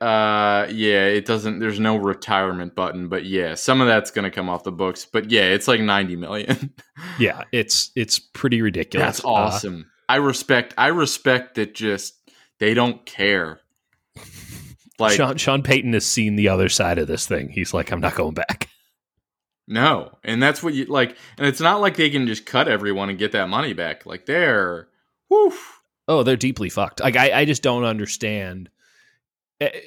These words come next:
Speaker 2: but maybe nothing matters. Like, maybe there's just a nihilism to this, uh, because clearly the N F L has not been, like,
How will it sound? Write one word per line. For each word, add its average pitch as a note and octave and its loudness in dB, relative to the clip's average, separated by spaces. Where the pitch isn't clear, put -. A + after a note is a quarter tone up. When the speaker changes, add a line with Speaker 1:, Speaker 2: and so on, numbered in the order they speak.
Speaker 2:
but G3 0
maybe B3+ 2
nothing G#3+ 0
matters. D#3+ 0
Like, A#2+ 0
maybe F3+ 6
there's D#3 4
just D3 -2
a A#2+ 0
nihilism G2 2
to E2+ -6
this, - -4
uh, F2 0
because F#2+ 0
clearly A#2+ 2
the G#2+ 6
N A2 4
F - 0
L G2+ 4
has G2 -2
not G2 0
been, F#2 2
like, E2+ -2